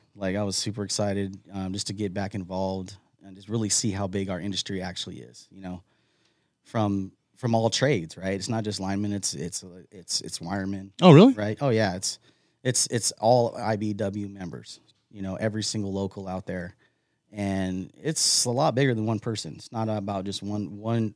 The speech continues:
Speaker 1: one trade. It's about all trades.
Speaker 2: Cool.
Speaker 1: Right? So, no, I had a great time. I got a lot of, lot of trips planned here next couple months. So, but man, I'm looking forward to this right here.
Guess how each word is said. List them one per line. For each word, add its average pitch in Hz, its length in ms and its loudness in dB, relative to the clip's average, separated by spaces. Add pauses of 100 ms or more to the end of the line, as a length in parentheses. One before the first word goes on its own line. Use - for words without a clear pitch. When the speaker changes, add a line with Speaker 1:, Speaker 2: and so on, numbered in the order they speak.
Speaker 1:
one 117 240 0
trade. 107 400 2
It's 104 160 -2
about 98 180 -4
all 92 140 -4
trades. - 400 -12 (360)
Speaker 2:
Cool. 208 140 6
Speaker 1:
Right? - 100 2 (680)
So, 107 240 0
no, 120 120 2
I - 20 2
had 147 140 4
a 127 40 0
great 127 220 0
time. 127 300 2
I 120 40 -2
got 110 140 2
a - 20 0
lot 107 200 -2
of, 104 100 -6 (180)
lot 107 100 -2
of 101 80 -4
trips - 220 -4
planned 113 480 -4 (240)
here 110 180 -8
next 107 360 -4
couple 120 260 -4
months. 110 320 -8
So, 101 340 -6 (720)
but 110 160 2
man, 107 140 2
I'm 107 80 0
looking 104 180 -4
forward 104 280 -6
to 95 60 -6
this 110 240 0
right 107 160 -2
here. 104 340 -4